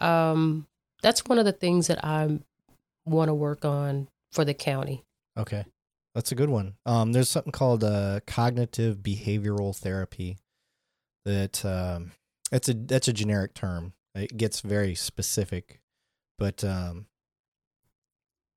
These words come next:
Speaker 2: it basically, it's kind of a program where you, you get with the parent.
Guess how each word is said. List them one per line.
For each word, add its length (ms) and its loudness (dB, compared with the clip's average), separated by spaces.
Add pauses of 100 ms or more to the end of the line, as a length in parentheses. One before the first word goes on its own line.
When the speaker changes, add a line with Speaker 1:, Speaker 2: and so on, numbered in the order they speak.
(100)
Speaker 2:
it 240 -2 (240)
basically, 880 0 (380)
it's 160 -6
kind 260 -2
of 80 0
a 60 0
program 600 -4
where 400 -6 (1000)
you, 600 4 (220)
you 180 2
get 220 2
with 140 0
the 80 -4
parent. 640 -6